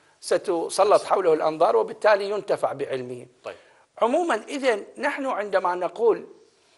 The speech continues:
Speaker 1: أنه إبليس في تلك اللحظات كان يعيش حالة العبودية لا لأجل المعبود اللي هو الله، وإنما لأجل نفسه، ليقول بأنه هو يبذل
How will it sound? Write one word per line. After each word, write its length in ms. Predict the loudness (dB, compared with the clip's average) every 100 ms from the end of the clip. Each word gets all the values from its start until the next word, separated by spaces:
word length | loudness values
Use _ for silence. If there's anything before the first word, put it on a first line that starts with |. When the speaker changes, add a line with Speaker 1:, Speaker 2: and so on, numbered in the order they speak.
| _ -8
Speaker 1:
أنه 320 | -4 -2 -4
إبليس 580 | -8 -8 -10 -8 -12 -14
في 240 | -12 -12
تلك 300 | -10 -14 -6
اللحظات 720 | -2 0 2 0 2 0 -2
كان 280 | -2 0 2
يعيش 400 | 0 -4 -4 -8
حالة 340 | -2 2 2 2
العبودية 880 | -4 -2 -4 -4 -6 -6 -4 -4 -4 -14 -20 _
لا 300 | 2 4 4
لأجل 520 | 2 0 -2 -2 -4
المعبود 680 | -4 0 0 2 2 2 0 -10 -20 _ _ _
اللي 220 | -8 -4
هو 140 | 4 4
الله، 280 | 4 2 -2 -10 _ _ _ _ _
وإنما 540 | 0 2 2 2 2
لأجل 460 | 2 0 -2 -2 -2
نفسه، 300 | -2 -4 -4
ليقول 640 | -4 2 4 4 2 -2
بأنه 380 | -2 -4 -2 -2
هو 460 | -2 -2 0 4 6
يبذل 580 | 6 4 2 2 2